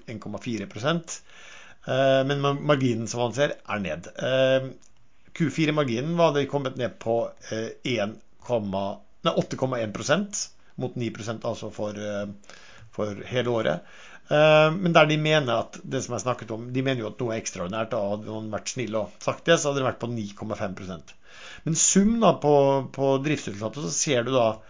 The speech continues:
stagnerende, eh, resultat nå, eh, tross økte inntekter, på grunn av sterkere økning i personalkostnader, og, eh, du ser da en åpenbar svekkelse også i Q fire. Det er, det er som sagt, selskapet nevner jo svekkede markeder også.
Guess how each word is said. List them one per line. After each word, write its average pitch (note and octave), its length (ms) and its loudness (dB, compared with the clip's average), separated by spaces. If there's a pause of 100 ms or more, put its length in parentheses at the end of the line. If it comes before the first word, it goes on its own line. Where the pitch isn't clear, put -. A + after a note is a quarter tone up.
(240)
stagnerende, C#3+ 800 2 (380)
eh, D3+ 640 0
resultat C#3+ 500 -2
nå, F3 80 4 (540)
eh, B2 180 -4
tross C#3 300 0
økte C#3 340 -2
inntekter, C#3 480 2
på F#3 120 -8
grunn A#2+ 100 -4
av - 80 -8
sterkere A2+ 500 -2
økning G2 240 -10
i G2+ 160 -8 (220)
personalkostnader, G#2+ 1120 -8
og, A#2 300 0 (400)
eh, A#2 500 -4
du D#3 140 -2
ser C3+ 240 2
da B2 80 0
en C3+ 100 -2
åpenbar B2 320 -4
svekkelse - 480 -4
også - 260 -8
i G2+ 460 -8
Q D#3+ 220 -4
fire. G#2+ 260 -4
Det G#2 80 -4
er, G#2+ 140 -6
det C3+ 100 -4
er B2 80 -12
som - 300 -14
sagt, A#2+ 180 -6
selskapet G#2 400 -6
nevner A2+ 380 -2
jo F#2 60 -14
svekkede F2+ 440 -6
markeder G2+ 460 -8
også. - 180 -14